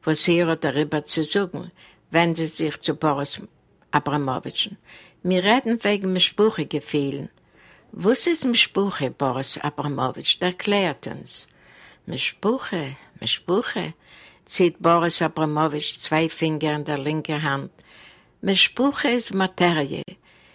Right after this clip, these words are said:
Der Mitglied ist die Form, geknoten von der Materie. Und als man verliebt sich, la Muschel, in was verliebt man sich, Boris Abramowitsch, in der Materie oder in der Form?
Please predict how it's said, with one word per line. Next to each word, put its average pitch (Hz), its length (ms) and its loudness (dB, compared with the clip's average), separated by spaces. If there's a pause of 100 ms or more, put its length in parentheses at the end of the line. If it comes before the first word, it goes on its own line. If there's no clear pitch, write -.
(280)
Der 160 140 2
Mitglied 190 880 -2 (120)
ist 175 280 -4
die 175 40 2
Form, 135 600 -2 (100)
geknoten 165 640 -2
von 180 220 -4
der 170 100 -2
Materie. 160 720 -4 (1000)
Und 180 200 4
als 160 220 2
man 156 280 2
verliebt 160 560 2
sich, 202 300 0
la 190 160 4
Muschel, 190 560 -2 (420)
in 170 300 2
was 208 220 2
verliebt 170 600 0
man 165 140 -2
sich, 196 360 -2 (100)
Boris 165 360 2
Abramowitsch, 175 840 -2 (280)
in 156 220 0
der 156 140 2
Materie 147 800 0 (240)
oder 196 260 0
in 202 160 -2
der 208 160 -2
Form? 139 580 0